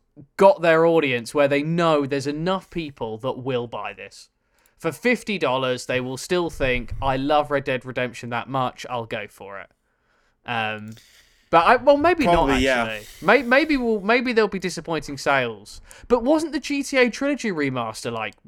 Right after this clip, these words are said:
Speaker 1: did great sales last November?
Speaker 2: I th-, I think so, yeah.
Speaker 1: That's what makes me think,
Speaker 2: If I
Speaker 1: yeah,
Speaker 2: remember
Speaker 1: it'll just
Speaker 2: correctly,
Speaker 1: sell
Speaker 2: yeah.
Speaker 1: fantastic again, 'cause it's Rockstar. They've reached that Nintendo level now of, yeah,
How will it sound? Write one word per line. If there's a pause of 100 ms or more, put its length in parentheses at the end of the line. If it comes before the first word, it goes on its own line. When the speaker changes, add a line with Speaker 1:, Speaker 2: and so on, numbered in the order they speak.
(300)
Speaker 1:
did
great
sales (180)
last
November?
Speaker 2:
I
th-, (720)
I
think
so,
yeah. (280)
Speaker 1:
That's
what
makes
me
think,
Speaker 2:
If
I
Speaker 1:
yeah,
Speaker 2:
remember
Speaker 1:
it'll
just
Speaker 2:
correctly,
Speaker 1:
sell
Speaker 2:
yeah.
Speaker 1:
fantastic
again,
'cause
it's
Rockstar.
They've
reached
that
Nintendo
level
now
of, (600)
yeah,